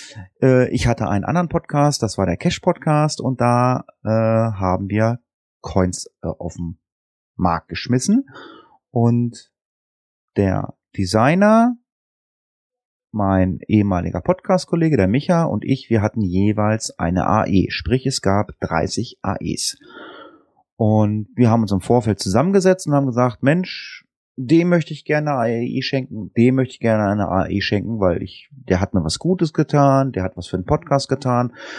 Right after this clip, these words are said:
oder ich bin einfach so gut mit dem befreundet und der ist Coiner, der freut sich einfach darüber.“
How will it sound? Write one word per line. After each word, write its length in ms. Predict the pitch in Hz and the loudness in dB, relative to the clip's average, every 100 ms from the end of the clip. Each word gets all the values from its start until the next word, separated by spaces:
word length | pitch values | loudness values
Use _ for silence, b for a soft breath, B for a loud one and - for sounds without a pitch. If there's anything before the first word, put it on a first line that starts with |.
| B B | B B
oder 600 | 135 131 123 120 73 69 71 80 | 4 6 6 4 0 -6 -12 -2
ich 220 | 113 117 | -2 2
bin 160 | 139 104 | 2 4
einfach 240 | 117 113 | 2 0
so 320 | 101 139 151 | 0 2 2
gut 260 | 131 135 143 | -2 -6 -4
mit 100 | 120 | -2
dem 120 | 127 | 0
befreundet 500 | 123 - 110 123 123 | -2 -4 -2 -2 -2
und 100 | 95 | -2
der 80 | 95 | -2
ist 120 | - | -2
Coiner, 300 | - 123 123 | -2 0 0
der 160 | 101 92 | 0 -2
freut 320 | - 143 156 | 0 0 0
sich 180 | 151 139 | -4 -4
einfach 320 | 113 127 135 | -4 -2 -4
darüber.“ 640 | 123 120 113 120 120 120 | -2 -2 0 2 2 2